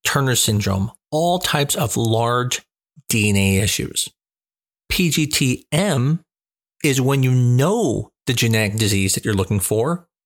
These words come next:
which is found in the carrier screening, and then you make a probe to find that in the testing. Itself, it cannot find anything. It has to have a probe first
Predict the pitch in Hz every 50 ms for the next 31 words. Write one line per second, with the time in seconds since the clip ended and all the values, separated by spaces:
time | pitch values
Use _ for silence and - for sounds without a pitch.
0 | _ - 131 127 - - 135 127 120 113 - - - - - - - 127 120 120
1 | 117 117 123 - - - 160 120 107 98 113 - - - 170 170 185 175 151 -
2 | - - 101 95 104 120 151 165 - _ _ _ _ _ _ _ _ _ _ _
3 | _ _ _ - 143 143 143 143 147 151 147 147 143 135 135 131 - - 120 -
4 | - - - - 190 190 175 135 131 131 131 147 - - _ _ _ _ - -
5 | 156 135 - - - 123 120 123 123 120 117 110 110 117 175 - _ _ _ _
6 | - - 110 101 98 101 - - 165 156 143 - - 104 - - - 165 175 -
7 | - - - 226 247 233 - 151 - - - 139 135 135 135 131 - - 160 165
8 | 165 139 117 104 - - 107 92 - - - _ - 131 - - 135 123 - -
9 | 135 127 127 - 127 - - - 208 208 202 160 - - - 113 104 104 107 -
10 | -